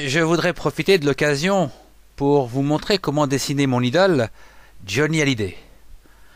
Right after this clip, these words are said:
dont j'adore ses méga concerts, bien sûr, comme beaucoup de ses idoles,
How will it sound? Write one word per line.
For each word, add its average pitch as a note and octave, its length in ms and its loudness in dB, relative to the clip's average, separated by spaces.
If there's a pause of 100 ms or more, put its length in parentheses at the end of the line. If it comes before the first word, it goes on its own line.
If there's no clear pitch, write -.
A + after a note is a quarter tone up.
(400)
dont A#2+ 460 0
j'adore A#2 640 0
ses A#2 160 -4
méga C3 260 0
concerts, F#3+ 420 0
bien C3+ 120 -2
sûr, G#3 300 2
comme A#2 200 -6
beaucoup B2 600 -2
de A2+ 180 -4
ses B2+ 300 -4
idoles, C#3+ 520 2